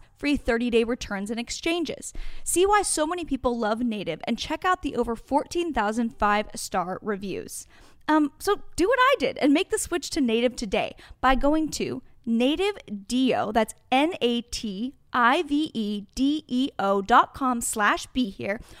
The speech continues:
or use promo code be here at checkout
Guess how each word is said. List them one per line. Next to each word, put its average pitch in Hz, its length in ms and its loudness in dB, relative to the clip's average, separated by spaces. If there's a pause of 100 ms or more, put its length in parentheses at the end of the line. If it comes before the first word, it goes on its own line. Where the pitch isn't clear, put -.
(180)
or 370 240 6
use 349 260 -2
promo 285 320 0
code 262 340 -2
be 285 220 0
here 226 180 -2
at 233 220 0
checkout - 380 -2